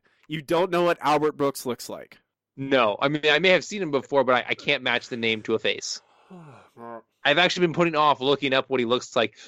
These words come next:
Speaker 2: because I want him to be Scorpio
Speaker 1: He,
Speaker 2: for me
Speaker 1: he do-,
Speaker 2: forever.
Speaker 1: he doesn't look like, he doesn't look like Hank Scorpio.
Speaker 2: Oh, man.
Speaker 1: You, I, I, I would find it hard to believe if you've never seen Albert Brooks' face. Albert Brooks was, he's been in a lot of stuff over the years. He's been in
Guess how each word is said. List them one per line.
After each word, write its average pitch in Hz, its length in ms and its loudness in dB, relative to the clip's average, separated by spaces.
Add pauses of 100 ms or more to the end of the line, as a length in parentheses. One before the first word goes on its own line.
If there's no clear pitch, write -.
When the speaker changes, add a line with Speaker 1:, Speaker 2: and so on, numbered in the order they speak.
Speaker 2:
because 139 220 -2
I 139 60 6
want 127 320 0
him 123 140 -4
to 117 60 -10
be 120 80 2
Scorpio 117 480 2
Speaker 1:
He, 104 60 -2
Speaker 2:
for 117 80 -2
me 110 80 0
Speaker 1:
he - 60 0
do-, - 40 -6
Speaker 2:
forever. 107 280 2
Speaker 1:
he - 80 -2
doesn't 127 340 -8
look 131 200 -16
like, - 120 -20
he - 100 -12
doesn't - 300 -14
look - 160 -20
like - 160 -20
Hank - 180 -20
Scorpio. - 500 -20
Speaker 2:
Oh, 113 400 -2
man. 110 560 -2 (380)
Speaker 1:
You, 151 120 -14 (640)
I, 180 140 0 (180)
I, 226 180 2 (640)
I 247 160 0
would 208 180 -4
find 185 200 0
it 156 40 0
hard 160 140 -2
to 143 40 -10
believe 131 180 -4
if - 80 -14
you've 127 160 -10
never 120 180 -4
seen 110 240 -6
Albert 101 220 -6
Brooks' 98 260 -10
face. - 260 -14
Albert 147 200 -4
Brooks 135 440 -6
was, 120 380 -6
he's 156 160 -8
been 170 160 -6
in 156 80 -4
a 143 80 -2
lot 131 220 -2
of 113 80 -10
stuff - 420 -16 (160)
over 117 200 -8
the 92 120 -14
years. - 300 -18
He's 117 180 -10
been 139 300 -4
in 135 400 -6